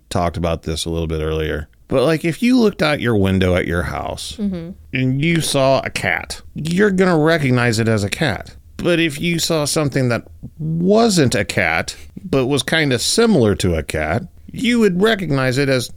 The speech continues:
Speaker 1: not a cat. <laughs> So I'm thinking over a hundred people killed by this thing.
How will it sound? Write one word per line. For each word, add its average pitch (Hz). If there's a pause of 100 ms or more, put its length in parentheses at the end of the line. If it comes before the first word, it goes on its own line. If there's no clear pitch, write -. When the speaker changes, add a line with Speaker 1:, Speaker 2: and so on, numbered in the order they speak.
(140)
Speaker 1:
not 196
a 170
cat. - (340)
<laughs> - (400)
So 202
I'm 254
thinking 151 (480)
over 175
a 160
hundred 196
people 175
killed 180
by 113
this 95
thing. 98